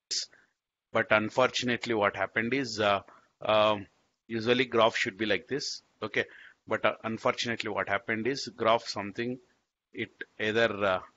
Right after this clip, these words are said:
uh, um, either it went, yeah, either it went up like this,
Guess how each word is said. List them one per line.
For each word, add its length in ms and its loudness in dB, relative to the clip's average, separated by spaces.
uh, 40 0
um, 420 2
either 280 -2
it 140 -6
went, 280 0
yeah, 160 -14
either 260 4
it 120 -2
went 260 0
up 280 2
like 240 -4
this, 420 -4